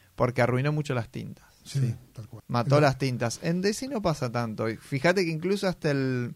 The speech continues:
Speaker 1: hasta el letreado se ve mejor el de D C viejo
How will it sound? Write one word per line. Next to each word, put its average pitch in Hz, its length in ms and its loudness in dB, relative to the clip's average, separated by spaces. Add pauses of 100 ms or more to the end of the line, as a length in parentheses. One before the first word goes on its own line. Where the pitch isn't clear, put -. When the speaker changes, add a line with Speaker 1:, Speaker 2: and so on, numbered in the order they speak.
(160)
Speaker 1:
hasta 135 420 2
el 131 120 4
letreado 143 540 6
se 127 140 -4
ve 123 120 2
mejor 123 320 0
el 117 100 -2
de 120 80 0
D 123 120 0
C 123 160 -4
viejo 120 520 -2